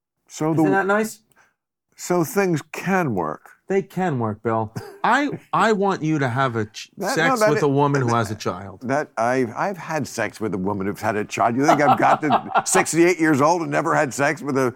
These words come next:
Speaker 2: Bill, I
Speaker 1: There
Speaker 2: can't
Speaker 1: was a time when I was all about the single moms. I don't know, it just was a coincidence or <laughs> something,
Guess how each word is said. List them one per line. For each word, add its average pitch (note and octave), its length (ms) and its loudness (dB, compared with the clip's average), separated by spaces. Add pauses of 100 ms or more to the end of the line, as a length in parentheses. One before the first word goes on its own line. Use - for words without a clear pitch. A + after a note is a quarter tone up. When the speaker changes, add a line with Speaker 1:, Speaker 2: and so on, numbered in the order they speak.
Speaker 2:
Bill, F#3 340 2
I E3 140 4
Speaker 1:
There D3+ 140 2
Speaker 2:
can't G3+ 80 6
Speaker 1:
was F#3 100 2
a F#3+ 80 2
time E3 320 2
when C#3 140 0
I C#3 360 2 (420)
was B2+ 320 0 (200)
all E3 240 2
about C#3 420 0
the B2 80 -6
single A#2+ 380 -2
moms. F#2+ 460 -2
I C#3+ 100 2
don't D#3 100 0
know, D#3 200 2
it B2 40 0
just C3+ 220 -2
was B2 140 0
a G#2+ 180 -2 (180)
coincidence C#3+ 760 0
or G#2 220 -2 (120)
<laughs> D3+ 100 0
something, C3+ 320 0